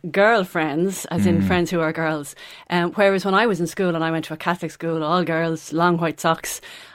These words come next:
Speaker 1: um, I think we probably would have been very goofy around fellas outside of, you know, your G A A club, which was different 'cause that was about the game. It wasn't
Speaker 2: Yeah.
Speaker 1: about, you know, so there are definitely benefits with regard to sociability.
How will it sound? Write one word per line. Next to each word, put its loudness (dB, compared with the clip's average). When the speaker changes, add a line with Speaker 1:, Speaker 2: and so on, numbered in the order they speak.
Speaker 1:
um, 0
I -2
think -2
we 4
probably 2
would 2
have 0
been 2
very 2
goofy 0
around -2
fellas -2
outside 2
of, -6
you -2
know, 2
your 0
G 2
A 6
A 4
club, -2
which -2
was -4
different 0
'cause -10
that 2
was -4
about -6
the -6
game. 0
It -8
wasn't 6
Speaker 2:
Yeah. 4
Speaker 1:
about, -6
you 2
know, 0
so 2
there 4
are 4
definitely 2
benefits 0
with -2
regard -2
to -12
sociability. 0